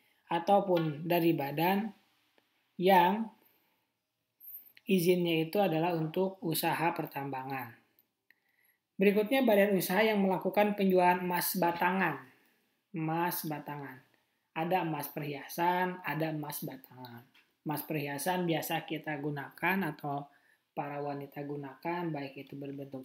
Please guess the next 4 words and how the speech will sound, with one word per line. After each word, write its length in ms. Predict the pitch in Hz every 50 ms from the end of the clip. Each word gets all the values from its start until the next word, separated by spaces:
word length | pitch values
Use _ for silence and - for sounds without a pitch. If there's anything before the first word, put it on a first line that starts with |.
| -
cincin, 560 | 175 175 170 165 165 165 - 165 156 156 151
kalung, 480 | - - 160 165 165 160 156 151 151 147
gelang. 560 | 156 160 160 160 151 151 147 147 147 143 143 - _ _ _ _ _ _ _ _ _ _ _ _ _ _ _ _ _ _
Kemudian 800 | - - 147 147 143 139 139 143 143 147 143 143 139 139 131 131